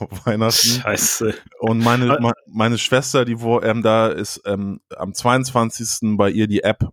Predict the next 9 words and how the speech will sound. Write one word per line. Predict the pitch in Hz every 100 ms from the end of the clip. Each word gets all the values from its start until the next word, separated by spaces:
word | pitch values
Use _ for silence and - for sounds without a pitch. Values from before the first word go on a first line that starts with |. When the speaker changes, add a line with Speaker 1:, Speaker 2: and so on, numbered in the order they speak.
| _
Speaker 1:
ähm, | 92 90
rot | 95 92 -
aufgeblinkt. | 85 - 80 82 82 - _ _
Corona-App. | - - 82 64 104
Speaker 2:
Ach, | - -
Kacke. | 113 110 110 107 - _ _
Speaker 1:
Und | 101 104 95
dann, | 98 98 95
ähm, | 92 95 92 90